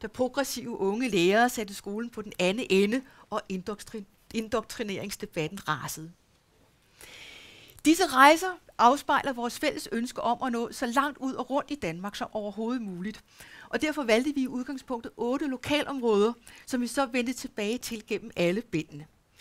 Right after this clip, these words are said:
De spændte lige fra landsognet Bølling i Vestjylland, over Odense, egnen mellem Slagelse og Skælskør, hovedstads-, hovedstadsregionen og så til Bornholm i øst. Og de spændte fra nord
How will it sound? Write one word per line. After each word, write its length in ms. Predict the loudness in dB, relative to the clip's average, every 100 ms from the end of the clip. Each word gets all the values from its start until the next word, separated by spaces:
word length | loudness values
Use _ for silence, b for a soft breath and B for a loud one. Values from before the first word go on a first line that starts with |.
| B B B -2
De 80 | -2
spændte 480 | 10 10 10 2
lige 360 | 0 2 4 2
fra 260 | 4 4 6
landsognet 640 | 6 2 2 0 0 -8
Bølling 420 | -2 -2 0 -4 -6
i 100 | 0
Vestjylland, 560 | 0 0 -4 -2 -2 -2 _ b b b _
over 320 | -4 -2 -4
Odense, 520 | -4 -4 -6 -10 -10 -12 _ 4
egnen 360 | 6 4 -4
mellem 220 | -4 -4
Slagelse 400 | -4 0 2 0
og 40 | -6
Skælskør, 540 | -6 -8 -4 -4 -4 -6 b b
hovedstads-, 760 | -4 0 0 0 -6 -10 -16 -8
hovedstadsregionen 880 | -6 -4 -4 -2 -4 -2 -4 -6 -10
og 100 | -10
så 80 | -10
til 140 | -10
Bornholm 440 | -6 -2 0 0
i 60 | -2
øst. 340 | -2 -2 -6 -18 B B B B B B B B B
Og 200 | 2 4
de 80 | 4
spændte 400 | 4 4 4 -2 -6 _
fra 460 | -8 4 4 4 -2 _ -20 -20
nord 420 | -4 -2 -2 -4